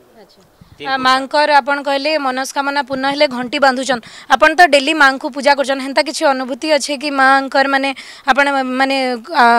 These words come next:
Speaker 1: କ-, କରିପାରୁଥିବେ, ଫିଲ୍ କରିପାରୁଥିବେ ଯେ ମାଙ୍କର ସତ୍ତା ଇନେ ପୁରା ଅଛେ ବୋଲି?
Speaker 2: ଯଦି ମୋତେ ଫିଲ୍ ନାଇଁ ଲାଗେ, ତାହେଲେ ମାଙ୍କର ପୀଠରେ ବସିକି ପୂଜା କରି ନାଇଁ ପାରେ ମୁଇଁ।
Speaker 1: ହୁଁ।
Speaker 2: ତାଙ୍କର ଗୋଟେ ଅଛେ, ଗୋଟେ ଶକ୍ତି ଅଛେ, ସେ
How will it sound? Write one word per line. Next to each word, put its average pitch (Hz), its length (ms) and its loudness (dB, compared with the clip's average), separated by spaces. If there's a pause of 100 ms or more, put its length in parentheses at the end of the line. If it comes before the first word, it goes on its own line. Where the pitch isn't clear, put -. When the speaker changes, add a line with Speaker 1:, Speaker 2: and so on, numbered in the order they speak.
(100)
Speaker 1:
କ-, 226 200 -10
କରିପାରୁଥିବେ, 285 520 4
ଫିଲ୍ 302 240 -6
କରିପାରୁଥିବେ 285 460 0
ଯେ 277 80 -4
ମାଙ୍କର 262 360 -2
ସତ୍ତା 254 360 -4
ଇନେ 240 180 -4
ପୁରା 233 220 -8 (360)
ଅଛେ 247 240 -20
ବୋଲି? 220 260 -20 (540)
Speaker 2:
ଯଦି 139 320 -12
ମୋତେ 170 380 -10
ଫିଲ୍ 160 260 -10
ନାଇଁ 170 140 -6
ଲାଗେ, 156 160 -6
ତାହେଲେ 170 200 -8
ମାଙ୍କର 143 300 -8
ପୀଠରେ 143 260 -14
ବସିକି 135 260 -14
ପୂଜା 117 200 -12
କରି 113 180 -14
ନାଇଁ 87 140 -20
ପାରେ - 160 -20
ମୁଇଁ। - 200 -20
Speaker 1:
ହୁଁ। 226 160 -20 (640)
Speaker 2:
ତାଙ୍କର 113 280 -14
ଗୋଟେ 123 220 -14 (220)
ଅଛେ, 117 260 -12 (520)
ଗୋଟେ 113 200 -20
ଶକ୍ତି - 340 -16
ଅଛେ, 123 260 -14 (220)
ସେ - 140 -20